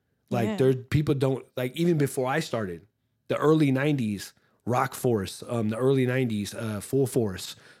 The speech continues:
Speaker 1: the early nineties, uh, Ben Stacks and Knucklehead Zoo. Like, we have a lineage of dancers out here, you know?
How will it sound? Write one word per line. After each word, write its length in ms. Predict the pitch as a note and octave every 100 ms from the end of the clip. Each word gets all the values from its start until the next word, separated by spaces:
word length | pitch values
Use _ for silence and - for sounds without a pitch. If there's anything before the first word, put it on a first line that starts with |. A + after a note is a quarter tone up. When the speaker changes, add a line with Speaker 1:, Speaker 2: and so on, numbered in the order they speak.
| -
Speaker 1:
the 60 |
early 260 | B2+ C#3 C#3
nineties, 500 | C3 C3 A2+ G2+ - _ _ _ -
uh, 240 | A2+ A2
Ben 260 | G2 C3 C3
Stacks 400 | - C3 B2 -
and 100 | A#2+
Knucklehead 380 | A#2+ C3 B2 B2
Zoo. 400 | A#2 B2+ G#2 F#2 _ _ _
Like, 320 | C3+ B2+ A2+ - - -
we 200 | C3 C#3
have 360 | A2+ C3+ B2 A#2+
a 80 |
lineage 840 | A2+ A2 B2 C#3 C3+ B2 A2+ A2 G2+
of 320 | - A#2 G#2
dancers 480 | G2 A#2+ B2 - G2+
out 240 | G2 F2+ F2
here, 260 | F2+ - _ _ _ _
you 100 | A2+
know? 280 | A2 A2 A#2